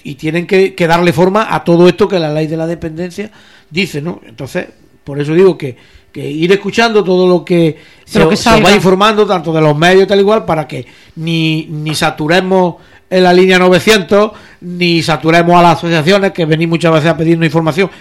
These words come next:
Speaker 1: y que gustosamente os la damos, pero hay veces
Speaker 2: Lo,
Speaker 1: que no,
Speaker 2: lo
Speaker 1: no
Speaker 2: que pasa
Speaker 1: podemos
Speaker 2: es
Speaker 1: daros lo que no sabemos, ¿no?
Speaker 2: Exactamente, lo que pasa es que todavía no tenemos suficiente información para,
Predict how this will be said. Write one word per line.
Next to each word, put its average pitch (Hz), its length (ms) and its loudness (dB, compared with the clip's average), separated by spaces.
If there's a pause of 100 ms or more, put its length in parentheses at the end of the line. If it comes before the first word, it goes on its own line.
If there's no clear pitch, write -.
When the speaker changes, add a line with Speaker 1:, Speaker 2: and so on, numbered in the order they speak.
(180)
Speaker 1:
y 156 80 -12
que 151 100 -4
gustosamente 170 560 0
os 185 60 4
la 175 80 4
damos, 226 300 2
pero 160 260 0 (320)
hay 160 140 0
veces 180 240 2
Speaker 2:
Lo, - 40 -18
Speaker 1:
que 185 120 0
no, 170 260 0
Speaker 2:
lo 190 120 0
Speaker 1:
no - 20 4
Speaker 2:
que 180 80 2
pasa 175 160 4
Speaker 1:
podemos 233 100 4
Speaker 2:
es 165 80 2
Speaker 1:
daros 185 220 6
lo 202 100 4
que 175 80 0
no 165 120 2
sabemos, 180 320 0
¿no? 160 40 2
Speaker 2:
Exactamente, 190 580 0
lo 185 80 0
que 170 80 -4
pasa 190 200 -2
es - 20 -2
que 196 60 -4
todavía 196 340 4
no 185 200 2
tenemos 185 440 -2
suficiente 180 480 0
información 175 680 -2
para, 151 580 0